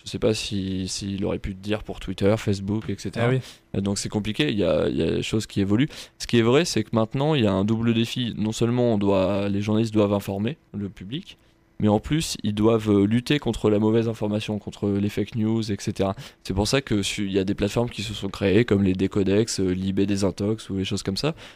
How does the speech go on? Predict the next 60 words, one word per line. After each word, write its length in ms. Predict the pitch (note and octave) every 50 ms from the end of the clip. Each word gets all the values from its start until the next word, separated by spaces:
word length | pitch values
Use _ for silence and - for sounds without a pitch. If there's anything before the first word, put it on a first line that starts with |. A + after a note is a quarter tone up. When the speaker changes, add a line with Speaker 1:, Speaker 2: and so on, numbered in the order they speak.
| _ _
Speaker 1:
Parce 160 | - G#2+ -
que, 220 | - - A#2 A2+ - -
en 100 | G#2+ A2
plus 360 | - - C#3+ C#3 B2+ - - -
de, 400 | - G2+ F#2+ F#2+ F#2 F2 D#2+ D2+
de 180 | - - F#2+
dire, 380 | F#2 G2+ A2 B2 B2+ B2 A2 F#2+
euh, « 380 | D#2 B1+ C2 D#2+ E2+ F#2 F2 F#2
Bah 80 | F#2
voilà, 180 | F2+ G2 A2 G#2+
il 60 | G2+
s'est 140 | G2+ - F#2
passé 280 | - - F#2 - G2 F#2+
telle 220 | - - F#2+ F#2+
chose 260 | - - A#2+ A2+ A2 G2
dans 120 | G2+ F#2+
le 60 | F#2+
monde », 240 | A2 C3+ E3+ F#3 E3 - - - - _ _ _ _ _
il 80 | - G#2
do-, 80 | - - -
on, 180 | G#2 G2 E2+ -
on 60 | -
doit 180 | G#2+ G#2 G#2+ G#2+
dire, 280 | A2 B2 C#3+ D#3+ E3
euh, « 300 | C#3+ G2+ G#2 G2+ G2+ G2+ G2+
Non, 240 | A2 B2 C#3+ D#3 D3
contrairement 500 | - A#2 - - A#2+ A#2 A#2+ B2 C3 B2
aux 80 | A2+
rumeurs, 320 | A2+ A2+ A#2 B2 C#3+ D3+ C#3+
il 60 | B2+
s'est 100 | - A2
pas 140 | F2+ A2 A2
passé 260 | A#2+ A#2+ - A#2+ A2+
telle 160 | - - G#2
chose. » 220 | - - A#2 A2 D2
Il 60 | B1+
y 40 | F#2+
a, 80 | F2+ - -
euh, 120 | - D2
c'est, 200 | - - G2 F#2+
c'est, 260 | F#2+ - - G#2 G2
c'est 140 | F#2+ - G2
assez 180 | G#2 - - G#2+
marrant 180 | A2 C3 D#3 C#3+
d'ailleurs 200 | A2 G2+ G#2 G2+
à 40 |
regarder 300 | G2 G#2 G#2 G#2 A2 A#2
parce 140 | G#2+ - - -
que 80 | G#2
vous 140 | G2+ G2 G2+
allez 140 | G#2+ G2+ A2
sur 180 | - - G#2+
des 80 | G#2 G2
sites 160 | G2+ - A2
d'information 520 | G#2 G2 G2+ - F#2+ G2 G#2 - - E3+ E3
et 40 |
vous 80 | A2+ G2+
voyez 200 | G2+ G2+ G2 G2
des 140 | G2 G2 F#2+
articles 360 | F#2 F#2+ - - E3 - -